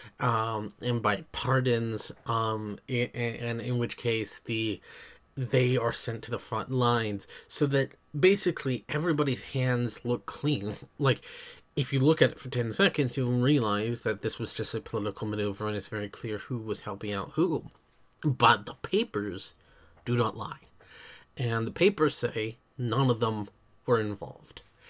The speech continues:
And that's the thing, is that Sapkowski, as someone of, with a finance degree, as an accountant by trade, you know, he thinks about these kind of things. And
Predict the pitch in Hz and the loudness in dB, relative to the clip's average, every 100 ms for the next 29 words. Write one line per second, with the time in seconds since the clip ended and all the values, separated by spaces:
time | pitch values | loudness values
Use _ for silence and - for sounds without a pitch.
0 | - - - 120 117 117 113 113 120 - | -20 -18 -4 0 2 2 0 -2 -6 -10
1 | - _ _ _ _ _ _ - 143 135 | -20 _ _ _ _ _ _ -10 -4 -2
2 | - 123 - 214 120 107 123 120 - 131 | -2 -4 -2 -2 -2 -2 0 0 0 0
3 | 123 123 - _ - - - - 143 160 | 0 0 -6 _ -20 -20 -10 -6 -2 2
4 | 147 - 139 127 _ - 156 147 127 117 | 0 0 -2 -2 _ -2 0 2 0 -2
5 | - - 147 123 107 107 - 113 139 113 | -6 0 2 2 0 -6 -8 -6 0 0
6 | 107 107 107 98 95 - - 107 107 156 | 0 -2 -2 -2 -4 -10 -10 -10 -4 0
7 | 185 147 85 - 107 113 113 - 104 104 | 0 -2 -8 -10 -10 -8 -10 -8 -6 -6
8 | - 123 123 151 139 - - - - - | -6 -2 0 -2 -4 -12 -20 -18 -20 -20
9 | - 139 127 120 - 131 151 143 - 113 | -4 4 4 4 0 0 2 0 -4 -8
10 | 135 - - - 110 90 - - - - | -10 -12 -12 -10 -10 -10 -14 -16 -18 -20
11 | - - - - - - 131 120 117 110 | -20 -20 -20 -20 -20 -10 -2 0 0 0
12 | 113 | -2